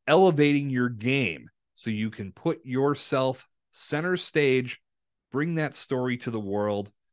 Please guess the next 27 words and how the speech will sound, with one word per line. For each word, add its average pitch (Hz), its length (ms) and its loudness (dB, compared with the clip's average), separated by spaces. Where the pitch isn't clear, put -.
and 104 160 -12
take 120 300 -10
your 117 380 -2
brand 110 640 -2
to - 180 -10
undeniable 101 1200 -4
levels. 85 500 -6
Again, 143 300 2
E 151 100 4
O 151 60 6
B 143 120 0
Mafia, 139 460 2
thank 175 280 -4
you 160 80 -6
so 202 440 0
much 160 260 2
for 139 140 -2
being 127 260 -2
part 139 220 2
of 139 100 -2
the 135 60 -2
community. 131 460 -4
I 107 80 -4
can't 120 260 -8
thank 143 340 -6
you 143 140 -4
enough. 123 360 -2